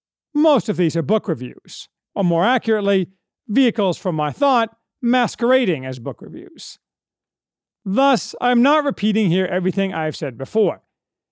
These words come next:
in the interest of keeping this manifesto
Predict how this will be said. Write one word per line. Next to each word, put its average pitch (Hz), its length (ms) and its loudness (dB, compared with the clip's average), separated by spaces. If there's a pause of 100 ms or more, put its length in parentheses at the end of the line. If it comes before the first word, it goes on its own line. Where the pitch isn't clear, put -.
(260)
in 220 140 0
the 247 160 0
interest 262 320 0
of 233 120 -2
keeping 196 300 0
this 196 160 -2
manifesto 208 880 0